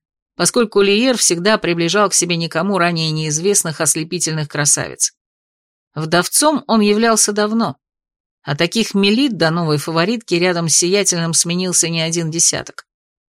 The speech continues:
Девушки на разные временные периоды задерживались рядом с Лиером. После того, как его интерес пропадал, никто обижен не был, бывших любовниц правитель щедро одаривал,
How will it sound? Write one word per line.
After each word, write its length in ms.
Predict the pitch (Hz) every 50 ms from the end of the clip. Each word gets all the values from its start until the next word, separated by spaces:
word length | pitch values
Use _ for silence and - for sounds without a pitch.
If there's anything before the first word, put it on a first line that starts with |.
| _ _ _ _ _ _ _ -
Девушки 520 | 170 170 202 277 330 320 294 - - 240
на 140 | 208 185 185
разные 440 | 220 240 214 185 190 185 175 170 160
временные 520 | 151 165 180 190 196 196 208 208 202 180
периоды 460 | 170 - 196 233 240 220 196 175 170
задерживались 720 | 160 165 160 165 208 220 196 170 175 170 165 165 156 - -
рядом 300 | 175 170 165 170 160 151
с 100 | - -
Лиером. 460 | 156 151 147 147 147 147 143 143 - _ _ _ _ _ _ _ _ _ _ _
После 260 | - 269 269 294 294
того, 260 | 269 311 320 349 359
как 300 | - - 185 185 - - - -
его 320 | 170 175 214 214 208 208
интерес 400 | 196 180 180 - 170 165 151 147
пропадал, 540 | - 147 147 147 - 196 214 247 285 285 247
никто 360 | 202 196 190 - - - 302 277
обижен 460 | 202 170 170 156 147 147 151 147 151
не 160 | 180 214 233
был, 240 | 214 214 208 214 - _ _ _ _ _ _ _ _ _
бывших 460 | 220 247 320 320 - - 208 185 -
любовниц 500 | 185 190 208 220 277 262 214 175 156 -
правитель 460 | - - 165 170 170 180 175 - 160 156
щедро 480 | - - - 226 214 175 156 151 147
одаривал, 500 | 147 165 208 226 220 214 202 196 196 196